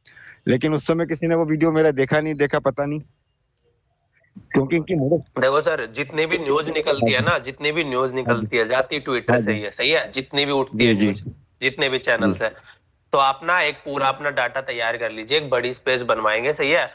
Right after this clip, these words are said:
Speaker 2: उसमें ना बारी बारी से as a discussion space, normal
Speaker 1: हाँ जी, हाँ।
Speaker 2: discussion, आप अपनी बात रख सकते हैं उसमें,
Speaker 1: सर,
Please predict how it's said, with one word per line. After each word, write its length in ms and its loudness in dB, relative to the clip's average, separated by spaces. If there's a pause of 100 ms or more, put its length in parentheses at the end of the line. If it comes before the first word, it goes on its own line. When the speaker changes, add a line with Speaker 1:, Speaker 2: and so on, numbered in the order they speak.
(220)
Speaker 2:
उसमें 280 -2
ना 140 2 (120)
बारी 280 4
बारी 300 2
से 120 -10
as 180 0
a 140 2
discussion 560 0
space, 320 -4
normal 300 4
Speaker 1:
हाँ 80 6
जी, 60 6
हाँ। 120 4
Speaker 2:
discussion, 400 0
आप 200 2
अपनी 220 -6
बात 260 2
रख 180 -4
सकते 320 -10
हैं 80 -4
उसमें, 260 -12
Speaker 1:
सर, 60 -14